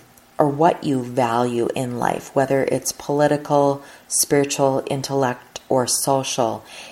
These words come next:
it tends to highlight those things that you value. So take action according to what you value and be in alignment with that. Um, so if, if you're in a, in a situation where you might not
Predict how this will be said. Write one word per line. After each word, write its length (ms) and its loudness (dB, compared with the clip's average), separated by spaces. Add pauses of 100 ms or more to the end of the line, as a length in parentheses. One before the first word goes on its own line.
it 160 -4
tends 380 0
to 80 -6
highlight 680 0 (380)
those 260 2
things 360 -2
that 160 0
you 140 -4
value. 600 -2
So 160 -4
take 380 -2 (400)
action 420 0
according 520 0
to 120 0
what 340 2
you 220 -4
value 720 -2
and 160 -4
be 220 2
in 240 0
alignment 800 -2 (600)
with 480 -2 (240)
that. 600 4 (180)
Um, 340 -4
so 460 4
if, 200 -2 (440)
if 160 -2
you're 140 4
in 180 2
a, 400 0 (680)
in 140 2
a 60 4
situation 880 0
where 220 2
you 240 0
might 280 0
not 320 -2